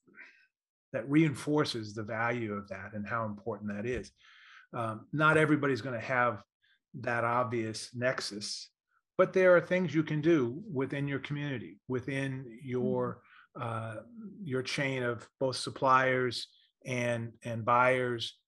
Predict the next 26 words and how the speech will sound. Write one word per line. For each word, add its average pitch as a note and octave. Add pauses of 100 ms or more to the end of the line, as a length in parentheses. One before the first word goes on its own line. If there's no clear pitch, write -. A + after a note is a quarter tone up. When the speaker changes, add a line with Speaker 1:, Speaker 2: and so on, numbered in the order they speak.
(300)
Speaker 1:
uh, A#2 (120)
to, B2 (160)
to, A#2 (1080)
you F#3
know, E3
show D#3+
that D3+ (440)
you're D3
not C#3
just C#3 (680)
jerks, -
capitalist A#2+
jerks, A#2+ (240)
you B2+
know, A#2
trying A#2+
to A2+
rape A#2
the G#2+
planet. D#3 (580)
Um, A#2 (180)
and C3+
you D3+
should C#3+
do F3
that A2